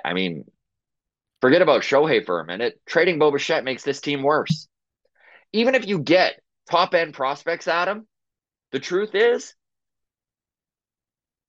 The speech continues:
these prospects' likelihood of becoming as good as Bo Bichette is, is almost nil. So what are we doing here?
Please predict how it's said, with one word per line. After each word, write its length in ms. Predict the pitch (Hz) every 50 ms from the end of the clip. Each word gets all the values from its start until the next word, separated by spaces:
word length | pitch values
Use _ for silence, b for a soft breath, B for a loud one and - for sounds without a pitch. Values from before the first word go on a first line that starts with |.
| _ _ -
these 240 | 131 180 214 226 -
prospects' 920 | - - - 180 185 214 208 - - - 214 226 220 220 - - - -
likelihood 720 | - 107 113 113 117 123 - 175 175 170 165 175 185 190
of 180 | 156 131 120 101
becoming 580 | 104 113 101 - - - 123 123 143 143 - -
as 180 | 101 104 92
good 220 | 82 76 98 101 113
as 100 | 127 113
Bo 180 | 101 113 113
Bichette 360 | 107 110 - - 98 101 110 127
is, 340 | 143 170 180 - - - _ _ _ _ _ _ _ _ -
is 160 | 131 135 120 - - _ _ -
almost 600 | 107 117 117 120 127 135 135 139 139 135 - -
nil. 480 | 101 92 95 98 101 131 165 - - _ _ _ _ _ _ _
So 160 | - 170 160
what 180 | 151 160 180 196
are 60 | 185
we 120 | 180 175
doing 280 | 147 165 170 190 170 117
here? 240 | - - - - _